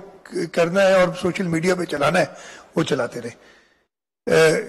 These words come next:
categorically कह रहा हूं, वो जो भी experts हैं, सारों को जो बड़ी-बड़ी बातें हुई, भाई, पुराने experts को नहीं बुलाया, ये वो, उन सारे experts को भी मैं जानता हूं। किसी expert ने तो नहीं कहा आके, जो पुराने थे, कि जी, ये गलती की है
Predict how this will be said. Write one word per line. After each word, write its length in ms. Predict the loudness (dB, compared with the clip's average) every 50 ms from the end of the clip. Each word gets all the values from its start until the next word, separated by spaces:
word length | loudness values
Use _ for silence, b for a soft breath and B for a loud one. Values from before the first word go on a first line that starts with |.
| -12 -12 -4 -2
categorically 680 | 0 0 0 2 2 4 4 4 4 4 4 4 4
कह 160 | 4 4 4
रहा 120 | 4 4 4
हूं, 100 | 4 4
वो 100 | 4 4
जो 200 | 4 4 4 4
भी 120 | 4 4
experts 480 | 2 2 0 0 2 2 2 2 0 -2
हैं, 140 | -2 -2 -4 -10 -20 -20 -20 _ _ _ _ _ _ _ _ _ _ _ _ _ _ _ _ _ _ _ 2
सारों 180 | 4 4 4 4
को 80 | 4
जो 100 | 2 2
बड़ी-बड़ी 380 | 2 2 2 4 4 4 2 4
बातें 300 | 4 2 2 2 2 0
हुई, 140 | 0 0 0
भाई, 160 | 0 0 -2
पुराने 420 | -2 -2 0 2 2 2 2 2
experts 420 | 0 0 -2 -2 0 0 0 0 -2
को 100 | -2 -2
नहीं 140 | 0 0
बुलाया, 340 | -2 0 0 2 2 2 2
ये 160 | 2 0 0
वो, 180 | 0 0 0 0
उन 80 | 0 0
सारे 240 | -2 -2 -2 -2
experts 300 | -2 -4 -8 -10 -12 -10
को 80 | -10 -12
भी 60 | -10
मैं 140 | -10 -10 -10
जानता 320 | -8 -10 -10 -10 -12 -14
हूं। 60 | -16 -16 -16 _ b b b b b b b b b b b _ _ _ _ _ _ _ _ _ _ _ _ _ _ _ _ _ _ _ _ _ _ _ _ _ _ _ _ _ _ _ _ _ _ _ _ _ _ _ _ _ _ _ _ _ _ _ _ -2
किसी 360 | 0 0 2 2 2 0 0 -2 -8 -20 -12 -4 -2
expert 500 | 0 0 0 0 2 2 2 2 2 2
ने 120 | 2 2
तो 80 | 4 4
नहीं 160 | 4 4 4
कहा 200 | 4 4 4 4
आके, 320 | 4 4 2 2 0 -2 -4
जो 380 | -4 -6 -14 -14 -6 -2 -2
पुराने 400 | -2 0 2 2 2 4 4 2
थे, 280 | 0 2 2 2 2 2
कि 140 | 2 0 0
जी, 220 | 2 2 2 4
ये 60 | 4
गलती 340 | 4 2 0 0 0 -2 -4
की 160 | -4 -2 -2
है 400 | 0 0 0 0 -2 -6 -12 -18